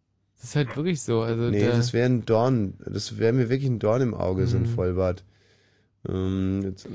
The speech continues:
Speaker 2: könnte man natürlich rasieren, aber dann kommt er immer noch stärker und
Speaker 1: Hm,
Speaker 2: schneller wieder.
Speaker 1: hm, hm, hm.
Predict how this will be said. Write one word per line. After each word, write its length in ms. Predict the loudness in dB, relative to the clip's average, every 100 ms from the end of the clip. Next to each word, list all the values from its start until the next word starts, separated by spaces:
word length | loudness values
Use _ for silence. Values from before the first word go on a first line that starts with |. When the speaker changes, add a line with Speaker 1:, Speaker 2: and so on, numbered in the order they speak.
| -12 -12 -12 -10
Speaker 2:
könnte 200 | -2 0
man 120 | 2 2
natürlich 380 | 2 -2 0
rasieren, 420 | 0 0 2 2 2
aber 100 | 0
dann 120 | 0
kommt 200 | -2 -2
er 60 |
immer 180 | 0 0
noch 200 | 0 0
stärker 460 | -4 2 2 2 2
und 120 | 4
Speaker 1:
Hm, 80 | 4
Speaker 2:
schneller 300 | 4 4 2
wieder. 280 | 2 4 2
Speaker 1:
hm, 40 |
hm, 300 | 0 -2 -2
hm. 100 | -4